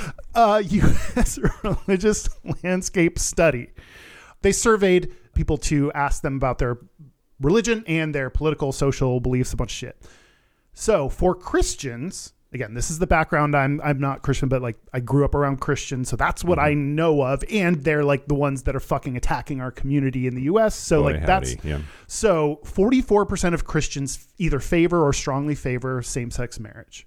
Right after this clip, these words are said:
Speaker 2: Okay.
Speaker 1: Forty-eight percent. Uh, this is back in twenty fourteen, so that's the most, you know, the, their latest survey. Uh, forty-eight percent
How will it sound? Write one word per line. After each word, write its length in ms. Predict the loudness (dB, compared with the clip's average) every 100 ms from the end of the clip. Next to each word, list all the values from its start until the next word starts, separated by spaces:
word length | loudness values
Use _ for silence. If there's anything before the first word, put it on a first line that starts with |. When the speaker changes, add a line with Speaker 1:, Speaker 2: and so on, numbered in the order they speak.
| -4
Speaker 2:
Okay. 280 | 0 0 -4 _ -8
Speaker 1:
Forty-eight 680 | 0 0 0 -2 -2 0 -4
percent. 600 | -4 -2 -4 -6 -8 -12 -12 -10
Uh, 100 | -4
this 160 | -4
is 80 | -4 -10 -20
back 360 | -6 -4 -2
in 60 | -2
twenty 160 | 0
fourteen, 380 | 2 0 0 -4
so 240 | -4 -4 -6 -8
that's 220 | -10 -8
the 80 | -10
most, 400 | -10 -12 -14 -18 _
you 140 | -16 -16
know, 100 | -16 -14
the, 180 | -12 -10
their 200 | -6 -6
latest 280 | -4 -6 -6
survey. 360 | -6 -4 -6 -6 -6
Uh, 200 | -4 0
forty-eight 640 | 0 0 -2 -2 -2 0
percent 400 | 0 2 0 -2